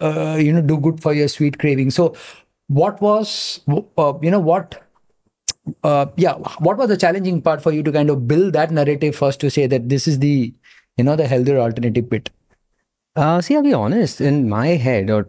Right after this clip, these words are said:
Speaker 2: from what I've noticed, right? I mean, I would call this, like, the third wave or the fourth wave for the food industry where we are.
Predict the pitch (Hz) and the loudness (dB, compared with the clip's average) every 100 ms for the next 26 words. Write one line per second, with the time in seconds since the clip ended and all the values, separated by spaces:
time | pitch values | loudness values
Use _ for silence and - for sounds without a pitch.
0 | - 117 110 120 107 123 117 107 123 - | -4 0 0 0 0 0 2 2 -2 0
1 | 101 120 131 117 143 - 104 123 165 - | 0 2 2 0 -2 -2 0 0 -2 -4
2 | - 131 143 151 _ _ - 113 123 127 | -4 -2 0 -4 _ _ -2 0 0 0
3 | 139 135 135 131 123 120 117 131 127 117 | 0 0 -2 -2 -2 -2 0 0 0 0
4 | - - _ _ _ - 120 - - 123 | -6 -20 _ _ _ -2 -2 -2 -2 0
5 | 123 110 117 104 107 - 113 107 107 110 | 0 0 0 0 -2 -2 0 0 2 0
6 | 90 87 | -2 -6